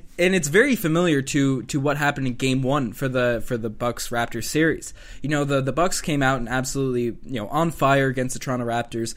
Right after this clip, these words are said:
They really wanted to win this game at home, just like the Raptors wanted to win Game One of this series.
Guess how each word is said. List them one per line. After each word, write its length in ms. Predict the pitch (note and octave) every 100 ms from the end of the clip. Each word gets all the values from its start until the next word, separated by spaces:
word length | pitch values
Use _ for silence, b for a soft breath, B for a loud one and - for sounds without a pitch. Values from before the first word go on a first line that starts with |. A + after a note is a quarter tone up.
| B B
They 160 | E3+
really 260 | G3+ E3+ E3+
wanted 260 | D3 C3+ C3
to 60 |
win 140 | B2+ C3
this 140 | A2+
game 180 | C3+ B2
at 80 | A2
home, 260 | C#3+ D3
just 160 | C#3 C#3+
like 200 | C#3 -
the 80 | B2+
Raptors 360 | B2 B2+ B2+
wanted 220 | C3 B2+
to 60 | A#2+
win 160 | C3 B2+
Game 220 | A#2+ A2+
One 180 | C#3 F3+
of 100 | D#3+
this 160 | D#3+
series. 400 | - D#3+ D#3 D3+